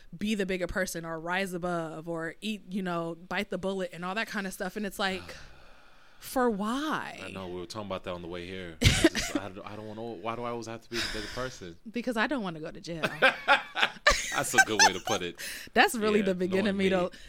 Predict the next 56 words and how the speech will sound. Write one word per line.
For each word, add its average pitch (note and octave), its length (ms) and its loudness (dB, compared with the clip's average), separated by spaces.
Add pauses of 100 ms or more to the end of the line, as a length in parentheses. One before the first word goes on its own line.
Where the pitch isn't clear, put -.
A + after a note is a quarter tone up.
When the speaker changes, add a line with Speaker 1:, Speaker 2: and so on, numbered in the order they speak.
Speaker 1:
the A#3+ 140 0
beginning, B3+ 420 4
middle, A#3+ 220 8
and G#3+ 160 6
end A#3 180 4
for G3+ 160 2
it, F3+ 160 -2
for F#3 140 -4
me. F3+ 400 -4
Speaker 2:
And C#3 160 4
there's C3+ 180 2
a, C#3+ 140 0
the, B2+ 240 -6
as C#3+ 180 2
you D#3 80 0
were C#3 100 2
talking, C3 420 0
it - 60 -2
reminded G2 360 -4
me G2 100 -8
of F2 120 -8
a E2+ 60 -10
quote G#2 420 -6
that F#2 80 -6
you F2 100 -8
dug E2+ 300 -12
up. E2 160 -10 (120)
Um, E2 540 -12
this F#2 180 -8
is G2 120 -12
from, F2+ 360 -10
uh, F2 160 -10
Robin F#2+ 440 -6
DiAngelo. F2+ 640 -8 (100)
Speaker 1:
Mm-hmm. A#3 340 0
Speaker 2:
Maybe D3+ 220 2
you D3+ 80 -2
can D#3 80 -6
give C3 140 -2
some B2 120 -6
more A2+ 140 -2
context. G#2 260 -6
Was F#2+ 120 -4
she A#2 120 -4
a G2+ 60 0
researcher? C#3+ 640 -4
Speaker 1:
Mm-hmm. D4+ 640 4
Speaker 2:
Okay, A2+ 260 0
'cause A#2 160 -2
there A#2+ 60 0
was A#2 100 -2
a A#2 80 -2
quote D3 480 -4
that G2+ 80 -8
here G2 220 -6
that F2+ 240 -6